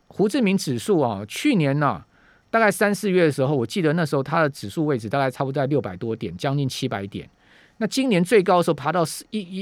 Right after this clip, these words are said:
一千四百多点，等于说这个一年的时间足足涨了有一倍之多啊。好，可是呢，整个七月开始又掉，就很明显的掉头了。哦，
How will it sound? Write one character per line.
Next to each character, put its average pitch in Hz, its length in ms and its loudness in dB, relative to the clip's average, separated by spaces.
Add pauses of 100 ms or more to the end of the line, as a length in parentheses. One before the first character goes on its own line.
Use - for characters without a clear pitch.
(120)
一 - 20 2
千 185 240 0
四 180 180 0
百 117 160 2
多 143 200 0
点， 123 200 -4 (360)
等 175 120 2
于 240 60 2
说 262 180 2
这 254 120 0
个 202 180 4 (140)
一 254 80 0
年 175 160 2
的 185 80 0
时 165 160 -2
间 185 180 0
足 180 160 -2
足 185 80 0
涨 143 200 -2
了 113 60 -2
有 127 140 0
一 143 100 -6
倍 143 220 0
之 139 140 -6
多 135 260 0
啊。 101 180 -6 (400)
好， 147 140 -4
可 165 160 0
是 247 140 2
呢， 190 120 2
整 170 220 0
个 170 160 2
七 - 460 -6
月 220 160 4
开 196 200 -2
始 165 140 -2
又 156 140 0
掉， 156 240 2 (320)
就 185 100 -2
很 131 160 0
明 143 140 0
显 170 100 -2
的 117 100 -2
掉 127 220 2
头 87 260 -10
了。 85 140 -12 (360)
哦， - 140 -16